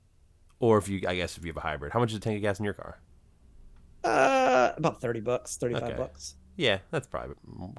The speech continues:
Speaker 2: But I mean,
Speaker 1: close.
Speaker 2: I have a, it's a, I got a ten gallon tank. It's not like it's a super, it's not like it's a small tank. It's just smaller than some things.
Speaker 1: All right. And I guess it depends where you live, too.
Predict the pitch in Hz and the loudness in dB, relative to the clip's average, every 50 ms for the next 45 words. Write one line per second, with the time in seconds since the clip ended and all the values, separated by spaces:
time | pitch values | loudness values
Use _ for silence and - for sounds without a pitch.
0 | - - - 269 294 320 311 320 262 196 - - 208 190 214 170 - - - 214 | 0 6 8 10 10 10 10 8 6 6 2 2 0 2 2 2 0 0 0 2
1 | 214 180 131 - 127 113 107 107 101 101 107 101 107 - 113 113 110 139 - 135 | 4 4 2 2 -4 -6 -6 -8 -8 -10 -12 -12 -12 -12 -12 -10 -10 -6 -4 -4
2 | 135 117 113 107 117 110 107 - - 127 127 - - - - 151 110 110 104 - | -4 -4 -6 -8 -8 -8 -6 -4 -6 -6 -6 -8 -10 -6 -6 -6 -6 -6 -6 -6
3 | - - - 104 117 120 - 104 104 101 101 - 131 - - 110 - - - _ | -6 -6 -4 -4 -4 -4 -4 -6 -12 -14 -16 -18 -20 -18 -16 -14 -16 -16 -16 _
4 | _ - - - 127 110 104 104 104 101 98 104 101 98 98 - _ _ _ _ | _ -20 -10 -6 -4 -4 -4 -4 -6 -6 -8 -10 -12 -12 -14 -16 _ _ _ _
5 | _ _ - - 104 101 110 110 - - - - - _ _ _ _ _ _ _ | _ _ -12 -10 -10 -10 -12 -12 -12 -14 -18 -20 -20 _ _ _ _ _ _ _
6 | _ _ _ _ _ _ _ _ _ _ _ _ _ _ _ _ _ _ _ _ | _ _ _ _ _ _ _ _ _ _ _ _ _ _ _ _ _ _ _ _
7 | _ - 143 147 127 98 82 - - _ _ _ _ _ 147 139 131 120 110 98 | _ 8 10 10 10 10 6 0 -6 _ _ _ _ _ 6 6 8 8 6 6
8 | 104 - - 95 - 95 85 - 50 50 50 - 50 50 50 - - - - - | 4 0 -2 -6 -8 -8 -8 -8 -10 -14 -16 -16 -18 -18 -18 -18 -16 -14 -14 -12
9 | - | -12